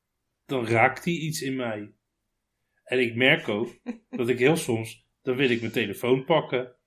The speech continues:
Speaker 1: Om die, om die spanning niet te hoeven voelen.
Speaker 2: Ja, ja.
Speaker 1: En ik weet
Speaker 2: Ja.
Speaker 1: dat als ik dat doe,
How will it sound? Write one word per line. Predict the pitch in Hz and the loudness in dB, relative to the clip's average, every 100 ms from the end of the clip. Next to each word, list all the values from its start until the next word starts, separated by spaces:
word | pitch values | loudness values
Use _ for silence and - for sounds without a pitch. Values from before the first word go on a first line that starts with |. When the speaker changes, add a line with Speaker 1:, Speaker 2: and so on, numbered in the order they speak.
| _ _ _ _ _ _ _ _ _ - | _ _ _ _ _ _ _ _ _ -6
Speaker 1:
Om | 143 | -4
die, | 127 120 120 | -2 -2 -2
om | 135 | -4
die | 123 | -4
spanning | - 156 143 120 | -2 0 2 2
niet | 113 143 156 | 0 0 2
te | |
hoeven | 113 113 113 | 4 4 0
voelen. | - 113 117 139 - | -10 -6 -6 -6 -10
Speaker 2:
Ja, | 220 202 175 175 - _ _ _ | -10 -8 -8 -10 -16 _ _ _
ja. | 160 156 147 | -10 -10 -6
Speaker 1:
En | 139 139 147 | -2 0 0
ik | 131 123 | -4 -6
weet | 123 160 151 117 120 - - _ _ _ _ | 0 4 6 4 2 -6 -20 _ _ _ _
Speaker 2:
Ja. | 185 165 _ _ _ _ _ _ _ _ _ _ _ _ | -14 -14 _ _ _ _ _ _ _ _ _ _ _ _
Speaker 1:
dat | 139 127 - - | -2 -2 -2 2
als | 147 156 | 4 4
ik | 170 | 2
dat | 135 131 120 | 0 0 4
doe, | 117 113 147 | 4 4 0